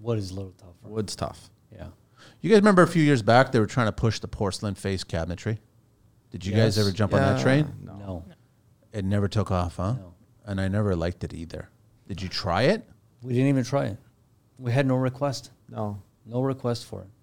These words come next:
Speaker 3: It didn't make any sense. To
Speaker 1: No.
Speaker 3: me, it didn't make any sense. And it was really risky 'cause if you chip that, like, if you accidentally hit,
Speaker 2: Yeah.
Speaker 3: then how
Speaker 1: Yeah.
Speaker 3: do you fix that?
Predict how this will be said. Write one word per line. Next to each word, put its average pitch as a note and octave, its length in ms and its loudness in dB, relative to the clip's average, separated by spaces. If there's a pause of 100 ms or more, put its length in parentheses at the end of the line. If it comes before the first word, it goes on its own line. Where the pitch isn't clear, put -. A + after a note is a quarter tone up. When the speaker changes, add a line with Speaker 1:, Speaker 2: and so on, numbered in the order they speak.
(160)
Speaker 3:
It A2 160 -6
didn't A#2 260 -4
make G#2 220 -4
any F2+ 160 -4
sense. E2+ 360 -8
To - 200 -8
Speaker 1:
No. F2 220 -4
Speaker 3:
me, F#2+ 180 -4
it E2 120 -8
didn't E2+ 220 -12
make E2+ 180 -14
any E2 160 -14
sense. - 540 -14
And A2 140 -6
it A2 60 -2
was G2+ 160 -4
really B2 220 0
risky A2 320 -2
'cause F#2+ 160 -6
if F#2 120 -8
you G2 80 -10
chip - 360 -8
that, F#2+ 340 -6 (760)
like, F2+ 180 -12
if - 180 -14
you E2+ 220 -12
accidentally F2+ 580 -8
hit, - 680 -8
Speaker 2:
Yeah. F2+ 140 -12 (680)
Speaker 3:
then G2+ 100 -10
how F#2 120 -2
Speaker 1:
Yeah. G2 60 0
Speaker 3:
do G2+ 60 -4
you G2+ 100 -4
fix - 380 -10
that? - 540 -8